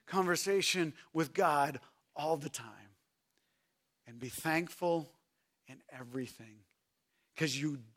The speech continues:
didn't get what you deserved. You got mercy instead. Father, these verses are so applicable today, and you knew that by your Spirit. You knew what we needed. You always do.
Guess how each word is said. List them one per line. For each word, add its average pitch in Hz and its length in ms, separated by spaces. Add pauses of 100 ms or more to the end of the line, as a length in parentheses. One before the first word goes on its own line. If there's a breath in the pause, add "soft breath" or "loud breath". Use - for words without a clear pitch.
didn't 269 480
get 233 260
what 226 240
you 202 140
deserved. 160 760 (1300)
You 135 100
got 135 240
mercy 143 400
instead. 120 480 (880 soft breath)
Father, 165 540 (1500)
these 180 240
verses 160 600
are 160 260
so 196 680
applicable 143 520
today, 131 500
and 160 100
you 254 120
knew 139 260
that 139 260
by 139 140
your 143 120
Spirit. 185 420
You 240 140
knew 156 180
what 160 200
we 156 120
needed. 156 440 (420)
You 233 140
always 170 440
do. 123 360